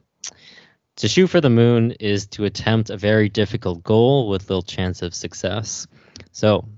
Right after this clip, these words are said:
in your professional career, what's a time that you either shot for the moon and succeeded,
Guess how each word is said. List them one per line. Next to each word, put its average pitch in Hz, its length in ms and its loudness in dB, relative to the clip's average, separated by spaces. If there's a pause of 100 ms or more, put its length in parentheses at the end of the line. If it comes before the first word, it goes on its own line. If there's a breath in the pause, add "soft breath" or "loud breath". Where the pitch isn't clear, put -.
(220)
in 104 160 -4
your 107 160 2
professional 107 640 0
career, 104 560 -2 (680 loud breath)
what's 135 220 4
a 131 40 0
time 113 500 4
that 98 280 0
you 101 140 -2
either 95 400 0
shot 127 400 0
for - 200 -6
the 104 100 -2
moon 101 400 0
and 92 240 -4
succeeded, 127 720 2